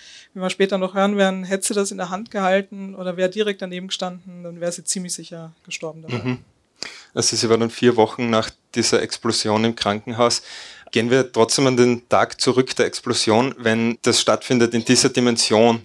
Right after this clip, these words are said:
Speaker 2: in einer Wohngegend. Das ist an sich schon hochverdächtig. Aber es gab noch einige andere Details, die da sofort auf ein Verbrechen hingedeutet haben.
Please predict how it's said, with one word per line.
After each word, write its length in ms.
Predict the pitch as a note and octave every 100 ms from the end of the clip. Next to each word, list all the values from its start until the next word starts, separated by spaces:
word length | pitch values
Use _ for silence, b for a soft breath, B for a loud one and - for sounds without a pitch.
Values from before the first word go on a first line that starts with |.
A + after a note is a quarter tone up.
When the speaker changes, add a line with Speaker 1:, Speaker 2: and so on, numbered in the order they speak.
| -
Speaker 2:
in 160 | A#2
einer 320 | A2 A2 A2 G#2
Wohngegend. 600 | A2 B2+ A2+ G2+ G2+ G2
Das 120 | G2+
ist 160 | A2+ B2+
an 100 | A#2
sich 300 | - - -
schon 280 | A2+ G#2+ -
hochverdächtig. 840 | A#2+ B2 - A#2+ G#2 F#2+ - G2 - B B B
Aber 120 | A#2
es 100 | A#2
gab 120 | C3+
noch 160 | C3+ A2+
einige 400 | A2+ C3 C#3+ -
andere 380 | A2 B2+ C3+ C3
Details, 720 | B2+ A#2+ G2 A2 C#3+ - B B B C3
die 60 |
da 100 | A#2+
sofort 600 | - B2 - A2 B2+ -
auf 160 | C3 -
ein 240 | A#2 A2 -
Verbrechen 560 | A#2 - G#2 G2+ A#2+
hingedeutet 720 | G2+ A2 G#2 - F#2+ F#2 F#2
haben. 280 | F#2+ F2+ F2+